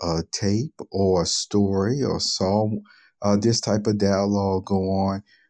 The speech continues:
where you have a person who is actually, um, uh, enthralled or excited, uh, to be around another individual?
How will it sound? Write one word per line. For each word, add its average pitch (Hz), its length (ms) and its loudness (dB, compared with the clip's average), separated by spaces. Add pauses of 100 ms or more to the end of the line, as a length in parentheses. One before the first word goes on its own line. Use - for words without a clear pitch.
where 117 680 6
you 135 300 2
have 139 200 -4
a 135 100 -4
person 110 680 -4 (100)
who 107 200 4
is 95 260 2
actually, 101 880 -2 (400)
um, 80 440 -6 (920)
uh, 80 320 -4 (560)
enthralled 110 640 2
or 87 180 2
excited, 98 600 -2 (560)
uh, 98 400 0 (140)
to 123 140 2
be 127 220 4
around 95 760 0
another 92 460 0
individual? 117 920 0